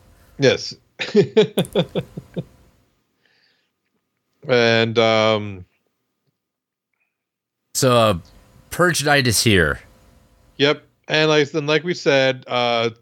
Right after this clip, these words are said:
Speaker 1: protagonist's sister goes to a church where we meet up with LaGuerta and her daughter.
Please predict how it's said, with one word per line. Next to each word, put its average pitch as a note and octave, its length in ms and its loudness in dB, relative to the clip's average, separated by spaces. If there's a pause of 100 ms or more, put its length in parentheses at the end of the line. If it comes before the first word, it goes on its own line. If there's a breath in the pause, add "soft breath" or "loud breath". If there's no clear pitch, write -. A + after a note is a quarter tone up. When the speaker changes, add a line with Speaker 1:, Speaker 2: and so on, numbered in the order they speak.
(320)
Speaker 1:
protagonist's C#3 560 -6
sister C#3+ 400 -2
goes B2 380 0
to C3 240 -2
a B2+ 40 -2
church - 680 -4 (520 soft breath)
where A#2 480 2
we A#2 220 0
meet B2 180 0
up A#2+ 160 2
with A2+ 140 0
LaGuerta A2+ 840 0 (760)
and A#2+ 180 -6
her C3 260 0
daughter. G2+ 720 -2